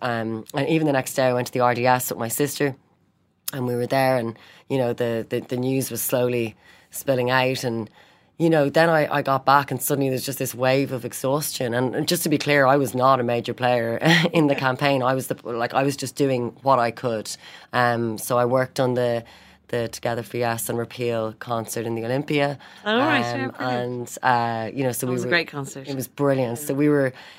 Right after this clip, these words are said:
Speaker 1: interviewing all the performers backstage, and we'd done all the, um,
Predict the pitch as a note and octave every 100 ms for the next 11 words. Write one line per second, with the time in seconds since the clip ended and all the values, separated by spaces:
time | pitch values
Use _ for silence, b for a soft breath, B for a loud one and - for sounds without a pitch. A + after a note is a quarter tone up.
0 | B D#3 D#3 D#3+ C#3+ C3+ B2+ B2 B2 -
1 | A#2+ C3 B2+ B2 - A#2+ A#2 - E3 D#3+
2 | D#3 C#3+ - C3 C3+ C3+ C#3 C#3 C3 C3+
3 | B2+ A#2+ A#2 A2+ - A#2+ A#2 A2+